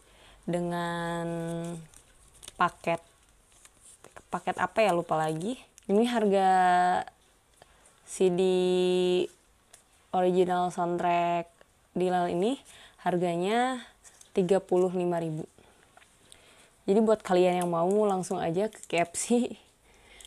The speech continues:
Biar nggak lama, biar nggak penasaran juga sama isi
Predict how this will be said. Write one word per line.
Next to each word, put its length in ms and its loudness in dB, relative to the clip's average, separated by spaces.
Biar 240 4
nggak 160 2
lama, 640 4
biar 240 4
nggak 160 -2
penasaran 880 0
juga 640 2
sama 320 -4
isi 560 -4